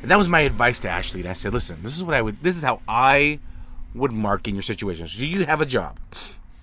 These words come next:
If they call you to offer you a job," and I, well, first I said, "Don't even tell them, just say you're a mobile notary. That's all you need to say. Just go out there and market yourself.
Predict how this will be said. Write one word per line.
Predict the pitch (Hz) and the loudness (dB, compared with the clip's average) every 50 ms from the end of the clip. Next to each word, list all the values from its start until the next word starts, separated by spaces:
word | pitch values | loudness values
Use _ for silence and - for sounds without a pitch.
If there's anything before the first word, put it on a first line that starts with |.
| - - - - - - - - - - - - - - - - - | -18 -18 -18 -18 -18 -18 -18 -18 -18 -18 -16 -16 -16 -16 -14 -14 -12
If | 98 - | -6 -2
they | 113 117 | -2 0
call | 107 - 120 131 143 | 0 2 4 4 4
you | 151 147 151 | 4 4 2
to | 151 | 4
offer | 123 120 120 - 131 | 4 2 2 0 -2
you | 127 131 | -2 -2
a | 127 | -2
job," | 113 104 95 82 78 76 73 - - - - - - - - - | -2 -4 -4 -4 -6 -8 -10 -12 -16 -16 -16 -16 -14 -14 -10 -2
and | - 143 | 2 2
I, | 147 | 6
well, | 139 156 151 147 127 | 8 8 8 8 6
first | - 190 185 | 6 6 6
I | 165 | 6
said, | - - 135 120 113 104 - - - - - | 6 6 4 4 4 2 -4 -14 -14 -12 -2
"Don't | 101 147 160 170 | 2 4 4 6
even | 165 156 147 | 4 2 2
tell | - 135 131 120 | 4 4 4 4
them, | 123 117 113 113 - - - - - - - - - - - | 4 2 0 -2 -6 -10 -18 -20 -20 -20 -20 -20 -20 -16 -12
just | 117 120 117 117 123 143 156 151 151 - - | -6 -4 -2 0 4 6 6 6 6 6 4
say | - 139 127 | 4 4 4
you're | 120 123 123 | 4 4 4
a | 117 | 2
mobile | 117 117 107 110 | 2 0 0 0
notary. | 110 104 95 90 82 87 | -2 -2 -2 -2 -2 0
That's | 107 123 - | 0 2 2
all | 143 | 2
you | 139 131 | 2 2
need | 135 131 | 2 0
to | 123 | 0
say. | - - 92 80 76 78 - - - - - | 0 -2 -6 -6 -8 -12 -18 -20 -20 -18 -12
Just | - 120 135 160 156 - | -4 0 2 2 2 0
go | - 143 139 | 0 0 2
out | 135 127 | 2 2
there | - 127 117 | 2 0 0
and | 107 107 | 0 0
market | 101 101 101 - 107 | -2 -2 -4 -4 -6
yourself. | 90 87 - - 85 73 71 - | -8 -10 -10 -10 -12 -12 -14 -14